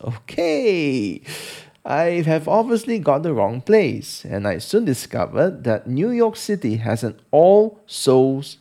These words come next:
Church. It also has All Souls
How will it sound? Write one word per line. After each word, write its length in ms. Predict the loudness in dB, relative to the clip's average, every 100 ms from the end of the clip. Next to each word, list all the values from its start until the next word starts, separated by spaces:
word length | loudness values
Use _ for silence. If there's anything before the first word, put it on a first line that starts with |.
| _
Church. 540 | -2 0 0 -4 -12 -12 _ _ -20 _ _
It 180 | -2 0
also 320 | 0 0 -2
has 340 | 0 -2 -2 -8 _ _ 2
All 560 | 6 8 6 4 -4 -16
Souls 760 | -12 2 4 6 4 -2 -10